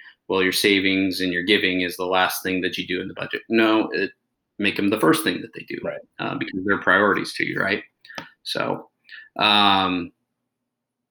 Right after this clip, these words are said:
Speaker 1: but yeah, the saving for emergencies prevents us from going into debt, um, creates margin in your life, you know, um, and reduces stress.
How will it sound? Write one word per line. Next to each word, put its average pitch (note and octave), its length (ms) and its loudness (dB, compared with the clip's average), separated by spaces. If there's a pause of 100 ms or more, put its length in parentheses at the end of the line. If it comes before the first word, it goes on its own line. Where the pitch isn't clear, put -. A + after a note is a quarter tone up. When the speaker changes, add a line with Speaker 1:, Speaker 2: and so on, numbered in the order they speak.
(640)
Speaker 1:
but D#3 120 6
yeah, G#2 400 4
the A2 320 2
saving A#2+ 460 4
for A#2+ 160 2
emergencies G#2 960 -4
prevents F#2+ 340 -6
us G2 120 -4
from F#2+ 180 -4
going F#2+ 240 -2
into F#2+ 140 0
debt, F#2 320 0 (400)
um, F#2+ 520 -6 (380)
creates F#2+ 580 0
margin G#2+ 460 4
in F2+ 140 -2
your F2 140 -6
life, - 360 -6 (160)
you - 160 -8
know, F#2 420 -8
um, F#2+ 480 -8 (760)
and G#2+ 600 2 (320)
reduces A#2 420 2
stress. - 640 0